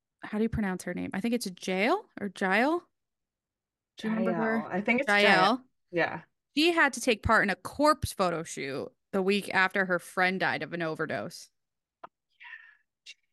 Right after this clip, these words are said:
Speaker 2: I wanna go back and watch these and just, like,
Speaker 1: Honestly, I was
Speaker 2: be
Speaker 1: thinking, so,
Speaker 2: shocked. <laughs>
Speaker 1: so m-,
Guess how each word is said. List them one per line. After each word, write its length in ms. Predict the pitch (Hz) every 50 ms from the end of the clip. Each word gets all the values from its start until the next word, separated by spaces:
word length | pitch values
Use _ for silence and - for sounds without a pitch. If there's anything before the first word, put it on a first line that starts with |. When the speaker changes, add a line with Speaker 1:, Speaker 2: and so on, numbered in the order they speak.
| _ _ _ _ _ _ _ _ _ _ _ _ _ - - - - - - _ _ _ _ _ _ _ -
Speaker 2:
I 60 | 196
wanna 180 | 190 208 254 302
go 140 | 330 415 392
back 200 | 320 269 262 262
and 140 | 214 208 170
watch 360 | 143 131 139 - - - -
these 280 | 143 135 - - -
and 100 | - 180
just, 220 | 170 - - - -
like, 220 | 156 131 - - -
Speaker 1:
Honestly, 420 | 226 233 254 285 277 339 339 302
I 160 | - 214 214
was 120 | 214 269 262
Speaker 2:
be 40 |
Speaker 1:
thinking, 320 | - 269 247 285 285 269 -
so, 140 | - - 196
Speaker 2:
shocked. 540 | - 480 453 - - - - - - - - _ _
<laughs> 140 | _ - 302
Speaker 1:
so 220 | - 277 247 240
m-, 220 | 226 220 220 214